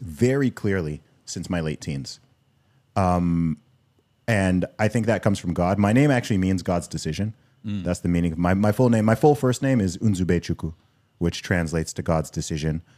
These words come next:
Speaker 1: And I don't take that, I don't take that lightly. Ironically, my last name actually also translates to, um, "Our name or our fame will spread."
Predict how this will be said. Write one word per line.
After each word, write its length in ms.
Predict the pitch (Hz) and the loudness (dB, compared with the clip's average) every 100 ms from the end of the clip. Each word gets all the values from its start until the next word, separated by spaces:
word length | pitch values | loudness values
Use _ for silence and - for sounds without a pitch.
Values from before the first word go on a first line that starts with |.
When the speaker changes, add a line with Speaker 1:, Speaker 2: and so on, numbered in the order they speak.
| _ _ _ - | _ _ _ -6
Speaker 1:
And 580 | 104 90 90 87 87 82 - | -2 0 2 2 0 -2 -2
I 120 | 113 | 2
don't 180 | 151 139 | 2 2
take 220 | 139 131 | -4 -2
that, 320 | 135 123 - | 2 2 0
I 40 | 110 | -2
don't 140 | 127 | -2
take 160 | 135 120 | -2 -2
that 140 | 117 | -2
lightly. 400 | 95 107 82 76 _ _ - | 0 -2 -4 -8 _ _ -4
Ironically, 480 | 101 117 139 131 107 | 4 6 6 4 2
my 140 | 95 | 2
last 260 | 95 98 - | 2 0 0
name 140 | 98 | 0
actually 260 | 92 87 90 | 0 -2 -2
also 220 | 87 90 | -2 -4
translates 540 | 82 92 85 87 85 - | -4 -2 -2 -2 -6 -6
to, 220 | 90 80 | -4 -2
um, 260 | 78 73 71 - | -2 -4 -6 -6
"Our 180 | 92 90 | -4 0
name 320 | 90 90 87 | 0 0 0
or 160 | 82 | -2
our 140 | 76 82 | -2 -4
fame 240 | - 85 | -2 -2
will 100 | 80 | -2
spread." 360 | 78 - 82 | -4 -4 -4